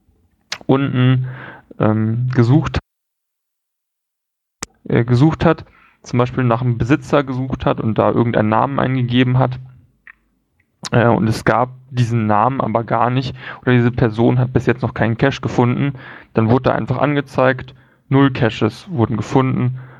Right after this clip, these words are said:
und es gab auch keinen Error. Das heißt, man, man kam, man konnte nicht nach einem Profil suchen. Jetzt ist es so, dass, äh, wenn die Person zum Beispiel noch keine Caches, äh, versteckt hat,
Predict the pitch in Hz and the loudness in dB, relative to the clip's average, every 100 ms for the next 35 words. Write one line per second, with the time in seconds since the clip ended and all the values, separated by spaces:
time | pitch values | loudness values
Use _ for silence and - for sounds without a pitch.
0 | - - 120 120 117 117 113 - 113 104 | -20 -4 -2 0 -2 0 -2 -2 -4 -2
1 | 117 110 127 135 - - _ _ _ _ | -2 2 0 0 -6 -20 _ _ _ _
2 | _ _ _ - 107 - 117 127 - 107 | _ _ _ -10 -4 0 0 -2 -2 -2
3 | 107 104 104 - 113 113 123 123 135 123 | -2 -4 -4 -2 -2 0 0 0 0 -2
4 | 123 139 131 123 127 127 120 117 - 127 | -2 0 0 0 0 0 -2 -2 -2 -4
5 | 139 139 131 127 127 113 120 - - - | 0 0 0 -4 -10 -6 -6 -6 -10 -18
6 | - - - 123 127 131 135 123 135 131 | -20 -20 -2 -2 -2 -4 -2 0 2 2
7 | 131 123 113 120 - 123 107 113 - - | 2 2 0 -2 -2 2 2 0 -4 -20
8 | _ _ _ _ _ _ _ _ 220 180 | _ _ _ _ _ _ _ _ -4 0
9 | 120 120 131 117 120 120 - 117 110 - | 0 0 0 2 2 0 0 0 0 2
10 | 117 107 127 127 123 - 117 113 123 120 | 0 0 0 -2 -2 0 0 0 0 0
11 | 120 110 - - 123 120 127 - _ _ | 0 -2 -8 -4 -2 -2 -6 -12 _ _
12 | _ - 117 - 135 - 160 143 | _ -2 -2 -2 -4 -2 -2 -2